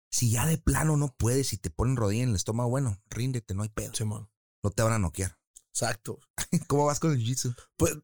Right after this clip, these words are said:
Speaker 2: tomé un break ahorita, este mes tomé un break porque tengo una competencia en, este, en dos semanas, en México.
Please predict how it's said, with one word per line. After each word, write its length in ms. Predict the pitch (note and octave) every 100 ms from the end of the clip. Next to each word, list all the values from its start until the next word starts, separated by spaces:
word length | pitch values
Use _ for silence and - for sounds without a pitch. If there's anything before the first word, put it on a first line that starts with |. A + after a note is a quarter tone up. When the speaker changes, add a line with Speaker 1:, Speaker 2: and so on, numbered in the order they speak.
| -
Speaker 2:
tomé 220 | D#3 D#3
un 100 | F3+
break 240 | F#3+ G#3 F#3+
ahorita, 460 | A3+ A3 - B3
este 200 | G#3 -
mes 220 | G3 G3+ -
tomé 180 | F#3+
un 120 | F#3+ F3
break 180 | G3
porque 220 | D#3+ D3+ B2
tengo 160 | C3+
una 100 | D3+
competencia 720 | D3+ C3+ A2+ - B2+ A#2+ D3+ C#3
en, 160 | A2+
este, 920 | G#2+ G#2+ - G#2+ G#2+ G#2 G2 - - -
en 100 | A2
dos 140 | A2
semanas, 460 | D3+ B2+ G3 C3+ A#2
en 160 | G#2+
México. 460 | A2+ A#2+ D#3+ - E3+